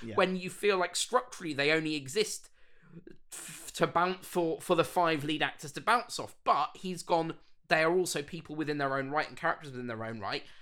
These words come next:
Speaker 2: and let's show them having a conversation, uh, completely separate to the storyline of the five main characters, which I loved 'cause he didn't need to put that in there, and I was really glad that that's, and it's a lovely scene, and I'm really glad that that's in there. Um,
Speaker 1: I, I,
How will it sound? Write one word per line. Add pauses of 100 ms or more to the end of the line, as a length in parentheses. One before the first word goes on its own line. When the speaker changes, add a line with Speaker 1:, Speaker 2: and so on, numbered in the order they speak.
(160)
Speaker 2:
and
let's
show
them
having
a
conversation, (400)
uh, (600)
completely
separate
to
the
storyline
of
the
five
main (240)
characters,
which
I
loved
'cause
he
didn't
need
to
put
that
in
there, (120)
and
I
was
really
glad
that
that's, (220)
and
it's
a
lovely
scene,
and
I'm
really
glad
that
that's
in
there. (400)
Um,
Speaker 1:
I,
I,